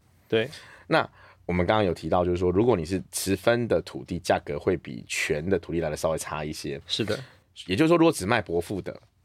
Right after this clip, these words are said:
Speaker 2: 或是伯父的不卖，把其他人的卖掉，价格一定不会比较好。
Speaker 1: 对。
Speaker 2: 所以我就试着去说服这些姑姑们，好，然后这些侄子，还有奶奶，说啊，不然我们就是，我们这部分我们就卖便宜一点，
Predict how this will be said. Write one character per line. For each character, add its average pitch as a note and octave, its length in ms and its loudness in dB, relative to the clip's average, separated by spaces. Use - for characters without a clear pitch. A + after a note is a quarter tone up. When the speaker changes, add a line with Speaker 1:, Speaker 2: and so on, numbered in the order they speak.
Speaker 2:
或 - 140 2
是 A#2+ 180 6
伯 F#2+ 240 0
父 A#2 80 -2
的 A2 80 2
不 F2 100 -6
卖， G2 320 0
把 D#2 140 0
其 - 200 -4
他 A#2+ 120 2
人 F#2+ 80 0
的 F2 60 -4
卖 F#2 180 -2
掉， - 220 0
价 B2 140 2
格 F2 120 -2
一 E2+ 40 0
定 F#2 120 0
不 E2 60 -4
会 E2 80 2
比 - 80 -6
较 D2+ 100 -8
好。 - 220 -12
Speaker 1:
对。 F#2+ 180 0
Speaker 2:
所 - 180 4
以 D#3 40 6
我 G#2 120 2
就 G#2 100 4
试 G#2 220 -2
着 F2 80 4
去 G2+ 140 0
说 F#2+ 260 2
服 D2+ 340 -8
这 F#2+ 120 -4
些 - 160 2
姑 - 160 -6
姑 F2+ 160 0
们， D#2+ 200 -4
好， C#2+ 200 -4
然 C#2+ 100 -6
后 E2 120 0
这 E2+ 100 -2
些 D#2 420 -2
侄 E2+ 200 -4
子， F2 240 -4
还 E2+ 100 -4
有 E2 160 -4
奶 D2+ 180 -8
奶， F2+ 260 -2
说 F2 260 0
啊， F#2+ 100 -6
不 A2 120 -4
然 E2+ 160 2
我 C#2+ 120 -6
们 D#2 160 -8
就 F2 100 0
是， F2+ 240 0
我 F2 100 -2
们 E2 160 0
这 G#2+ 120 2
部 G#2 120 -2
分 F2+ 300 -2
我 D#2+ 60 -10
们 D#2+ 140 -4
就 G#2 80 4
卖 F#2+ 160 2
便 D#2 220 -6
宜 D#2 100 -4
一 E2+ 60 -4
点， - 200 -6